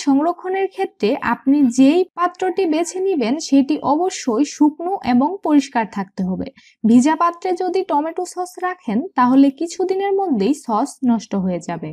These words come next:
আর সসটা অবশ্যই পুরোপুরি ঠান্ডা করে তবেই সংরক্ষণ করবেন। এই সসটি ফ্রিজের বাইরে রাখলে দুই সপ্তাহ ভালো থাকবে, আর ফ্রিজের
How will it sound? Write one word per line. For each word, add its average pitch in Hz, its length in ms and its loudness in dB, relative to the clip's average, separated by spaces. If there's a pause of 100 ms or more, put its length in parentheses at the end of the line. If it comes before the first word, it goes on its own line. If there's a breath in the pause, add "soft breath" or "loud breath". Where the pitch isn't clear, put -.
(400 soft breath)
আর 254 140 2 (140)
সসটা 311 360 -2 (180)
অবশ্যই 320 460 0 (100)
পুরোপুরি 392 520 0 (120)
ঠান্ডা 285 340 0
করে 302 280 -2 (160)
তবেই 226 320 0 (120)
সংরক্ষণ 208 520 0
করবেন। 165 380 -6 (440)
এই 311 140 0
সসটি 392 440 -2 (200)
ফ্রিজের 285 420 4 (120)
বাইরে 269 280 2
রাখলে 381 380 2 (200)
দুই 285 140 8
সপ্তাহ 311 460 0 (240)
ভালো 220 200 0
থাকবে, 180 400 -6 (500 soft breath)
আর 247 160 2 (140)
ফ্রিজের 302 420 2